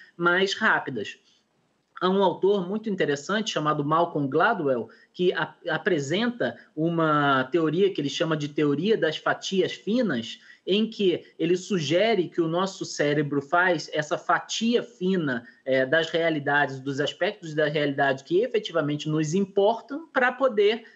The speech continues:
é, tomar uma decisão, e que isso só poderia ser feito em, num movimento inconsciente, porque se nós fôssemos parar para conscientemente analisar todas as particularidades, características e requisitos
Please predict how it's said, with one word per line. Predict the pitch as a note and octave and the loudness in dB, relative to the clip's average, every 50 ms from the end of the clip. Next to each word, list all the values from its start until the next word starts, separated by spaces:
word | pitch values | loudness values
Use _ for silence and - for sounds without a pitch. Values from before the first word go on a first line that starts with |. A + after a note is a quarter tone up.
| _ _ | _ _
é, | - G#3+ A3 G#3+ G#3+ G#3+ G#3 G3 F#3 F#3 F3 E3 | -2 0 2 4 4 4 4 2 2 2 2 0
tomar | - - A3 F#3+ F3+ F#3 | 0 0 0 2 2 2
uma | F#3 F#3+ F#3+ | 2 2 2
decisão, | F#3 G3 G3 A#3 A#3+ G3+ G#3 E3+ D3+ C#3+ - | 2 0 0 -2 -2 -2 0 0 0 -2 -4
e | - F3 F#3+ | -4 -4 -4
que | F#3 - F#3+ G3 | -2 -2 -2 -2
isso | A3+ A#3+ A#3+ A#3 | -2 -2 -4 -4
só | - - G#3+ | -2 -2 -2
poderia | G#3 - G3+ E3+ F#3 F#3 B3 C4 | 0 0 0 0 0 0 -2 -4
ser | C4 - A#3 | -4 -4 -6
feito | A#3 - - G3+ G#3+ - A3+ | -4 0 0 0 0 -2 -4
em, | G#3+ G#3 | -6 -4
num | G3 F#3+ F#3 F#3 F#3 F3+ F#3+ G3 | -2 -2 -2 -2 0 0 2 2
movimento | G3 G3 F3+ E3 E3+ F3 F3+ G#3 G3+ - G#3 | 2 2 0 0 0 -2 0 0 0 0 0
inconsciente, | G3+ G#3 A#3 B3+ B3+ - - A3+ A#3 A#3 - - B3 A3+ F#3 E3 E3 D#3+ - - - - - - - | 2 2 2 0 0 -2 -2 -2 0 -2 -2 -2 -2 0 0 0 0 -2 -6 -10 -10 -12 -18 -16 -10
porque | - D3+ C#3+ - D#3+ | -8 -4 -2 -2 -2
se | D3+ - | 0 2
nós | E3 E3+ E3 | 0 0 0
fôssemos | - G3 F#3+ F#3+ F#3+ F#3 F3 - | 2 0 0 2 2 0 0 0
parar | - - E3+ D#3+ D#3 D3+ C#3+ C#3+ C#3+ - | 2 2 2 4 4 4 2 2 0 0
para | - C#3+ C3+ C3+ B2+ | 0 0 2 0 0
conscientemente | - - - A#3 C4 B3+ - A3 G#3 G#3 - - F3 D#3 D3 D3 D#3 | -2 -2 0 0 0 0 -2 -2 -4 -4 -4 -2 -2 -2 0 0 0
analisar | D3+ D#3 D#3 D3+ D3 C#3 E3 D#3 D3 - - _ | 2 2 2 0 2 2 0 0 0 -4 -6 _
todas | - C4 C#4+ D4+ - B3+ G3 | 0 2 2 2 2 0 0
as | G3 F#3+ - | 0 0 0
particularidades, | - - F3+ F3 - - - F#3 F3 D#3+ D3+ D3 C#3+ D#3 D#3 D#3+ D#3 D3+ - | 0 0 -2 -2 -2 -4 -2 0 2 2 0 0 0 2 2 2 2 0 -4
características | - - D#3+ D#3+ D#3+ - - D3+ D3 D3 F3+ G3+ F#3 - - C#3+ C3+ | -4 -2 0 0 0 -2 -4 -6 -4 -2 -2 -2 -4 -4 -6 -6 -6
e | C#3+ | -4
requisitos | C#3 D#3 D3+ D3+ D3 C3 B2+ D#3+ F#3 F#3+ F#3+ - - | -4 -4 -6 -6 -6 -4 0 0 0 0 -2 -8 -14